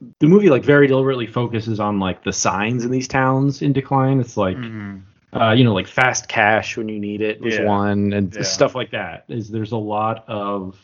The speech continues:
Speaker 1: quick, quick ways out
Speaker 2: Mm-hmm.
Speaker 1: and greed.
Speaker 2: Yeah,
Speaker 1: It does,
Speaker 2: and
Speaker 1: does feel very prescient.
Speaker 2: It does, and it's interesting 'cause I feel like that is, like, a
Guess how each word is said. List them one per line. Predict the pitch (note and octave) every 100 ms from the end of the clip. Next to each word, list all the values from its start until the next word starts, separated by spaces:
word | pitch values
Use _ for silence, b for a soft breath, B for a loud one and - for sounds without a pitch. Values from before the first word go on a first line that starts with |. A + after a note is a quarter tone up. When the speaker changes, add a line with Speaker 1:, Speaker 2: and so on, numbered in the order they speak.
| -
Speaker 1:
quick, | - D3 C#3+ - - - _ -
quick | D3+ D3 -
ways | C#3 B2+ G#2
out | G2+ F2 - - - -
Speaker 2:
Mm-hmm. | - - - C3 B2 A2+ G#2+ G2+ F#2+ _ - -
Speaker 1:
and | G2+
greed. | F#2 G2 F#2 E2+ D2+ - -
Speaker 2:
Yeah, | G3 G#3 F3+
Speaker 1:
It | C#3+
does, | D3+ -
Speaker 2:
and | G3 G3
Speaker 1:
does | E3+ -
feel | D#3+
very | B2+ B2
prescient. | - G2+ - E2 - _ _ _ E3
Speaker 2:
It | D#3+ C#3
does, | E3 D3 A#2+ A#2 A2
and | C3+ C#3+
it's | D#3+ C#3 D3
interesting | C3+ - C3+
'cause | A2
I | B2
feel | - C#3+
like | A#2+ A2+ -
that | G#2+ G#2 F#2+ - - _ _ _ _ _
is, | - B2+ A#2 A2+ A2 G#2+ G2+ G2 F#2+ - - - _ -
like, | A#2 G#2+ G2 -
a | G#2